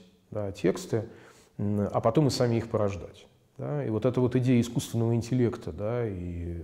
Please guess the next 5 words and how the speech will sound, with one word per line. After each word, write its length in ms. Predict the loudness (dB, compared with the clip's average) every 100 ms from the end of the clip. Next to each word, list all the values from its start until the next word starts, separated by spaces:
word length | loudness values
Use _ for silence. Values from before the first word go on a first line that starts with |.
| -10
так 100 | -14
сказать, 240 | -8 -8 -2
компьютерного 760 | -2 0 0 -2 -4 -4 -8 -10 -18 -20 -4
порождения 540 | 2 4 4 2 2 2
текста, 460 | 4 2 2 -6